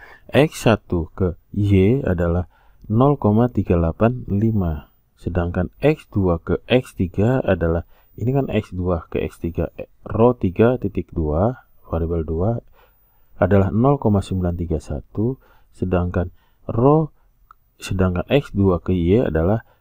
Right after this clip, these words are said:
nol koma dua enam lima. Nah, nilai dari strukturalnya untuk X satu yang ini adalah X, eh, nol koma sepuluh yang ini.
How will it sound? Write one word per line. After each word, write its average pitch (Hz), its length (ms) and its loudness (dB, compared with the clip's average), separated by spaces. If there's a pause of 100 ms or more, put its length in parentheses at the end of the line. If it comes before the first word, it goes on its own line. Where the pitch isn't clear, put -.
(140)
nol 120 180 4
koma 101 320 0
dua 85 240 -2
enam 120 160 0 (300)
lima. 80 680 -6
Nah, 80 400 -8
nilai 135 480 2
dari 82 400 -4 (240)
strukturalnya 92 1040 -4 (640)
untuk 147 500 -2
X 135 380 -2
satu 80 560 -4
yang 87 160 -6
ini 82 400 -6 (160)
adalah 87 400 -2
X, - 240 -2
eh, 92 500 0
nol 127 240 2
koma 101 220 0
sepuluh 80 640 -8
yang 87 240 -8
ini. 85 260 -8